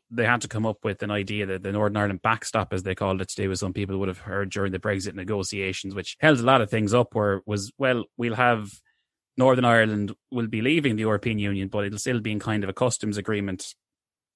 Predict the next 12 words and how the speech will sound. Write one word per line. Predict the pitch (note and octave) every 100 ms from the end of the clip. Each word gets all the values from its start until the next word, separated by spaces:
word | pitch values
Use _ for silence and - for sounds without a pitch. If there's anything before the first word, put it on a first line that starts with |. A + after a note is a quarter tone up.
| _ - -
with | A2+
Ireland | A#2 E3 D3+ G2 F#2+
because | G2+ G#2 A2+ G#2+ G2+ -
the |
border | G2+ A#2 G#2+
has | G#2 G2+
to | -
remain | G#2 G#2
open | G2+ G2 G2
for | F#2+
peace." | - C3+ B2+
And | A2